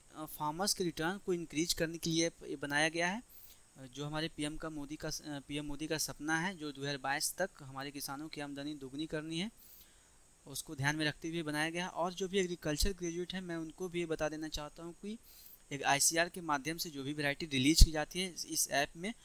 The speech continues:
अपडेट रहती है। आप इसे एक बार डाउनलोड करेंगे, अ, तो आप वो जितने भी varieties हैं उसकी जानकारी आप ऐप के माध्यम से ले सकते हैं। और भी बहुत सारी इस पे जानकारी है,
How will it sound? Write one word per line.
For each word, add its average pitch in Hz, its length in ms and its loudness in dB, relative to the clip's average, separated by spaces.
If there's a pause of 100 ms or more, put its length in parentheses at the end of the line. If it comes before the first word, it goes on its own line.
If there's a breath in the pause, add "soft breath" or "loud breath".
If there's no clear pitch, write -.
(240 loud breath)
अपडेट 143 360 0
रहती 165 320 0
है। 196 260 0
आप 139 220 2
इसे 143 180 0
एक 147 100 -4
बार 156 160 0
डाउनलोड 135 480 -6
करेंगे, 170 380 0 (680 loud breath)
अ, 135 160 -2
तो 147 200 4
आप 175 220 12 (220)
वो 139 140 -4
जितने 131 320 -2
भी 170 80 2
varieties 143 500 4
हैं 196 160 4 (920)
उसकी 156 240 0
जानकारी 165 440 2
आप 208 120 4 (180)
ऐप 143 160 4
के 156 100 -6
माध्यम 151 300 2
से - 160 2
ले 156 140 4
सकते 139 320 -2
हैं। 131 120 -8
और 170 180 0
भी 214 80 0
बहुत 185 240 2
सारी 185 160 2
इस 180 100 0
पे 175 100 -2
जानकारी 156 460 2
है, 214 120 2